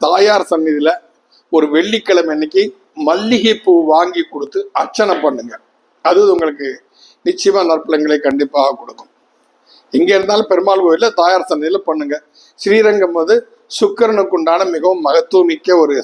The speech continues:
ஸ்தலம். இப்ப கச்சனூர் கேட்கலாம் எல்லாருமே, அது நவகிரக ஸ்தலம். இது வந்து அந்த நவகிரகத்துக்கு அதிபதியான லட்சுமியின் ஸ்தலமாகும். அஷ்டமி அன்று மகாலட்சுமி வழிபாடு பண்ணுங்கள். அஷ்டமி அன்று மகாலட்சுமி வழிபாடு பண்ணுங்கள்.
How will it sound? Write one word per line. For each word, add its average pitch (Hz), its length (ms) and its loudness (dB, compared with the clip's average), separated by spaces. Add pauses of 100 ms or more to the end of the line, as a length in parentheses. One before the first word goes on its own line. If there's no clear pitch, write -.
ஸ்தலம். 160 380 -2 (800)
இப்ப - 240 -4
கச்சனூர் 196 440 2 (100)
கேட்கலாம் 185 380 2
எல்லாருமே, 160 400 -2 (440)
அது 160 120 2 (300)
நவகிரக 202 560 2
ஸ்தலம். 143 280 -4 (500)
இது 185 220 2
வந்து 190 200 -2
அந்த 185 140 0 (100)
நவகிரகத்துக்கு 196 540 0
அதிபதியான 202 580 0
லட்சுமியின் 202 500 -2
ஸ்தலமாகும். 147 600 -2 (600)
அஷ்டமி 233 480 -2 (100)
அன்று 175 200 0 (240)
மகாலட்சுமி 202 580 0
வழிபாடு 160 380 2 (120)
பண்ணுங்கள். 151 420 -4 (320)
அஷ்டமி 196 460 0
அன்று 156 200 2 (540)
மகாலட்சுமி 202 560 0
வழிபாடு 151 360 0 (100)
பண்ணுங்கள். 143 400 -4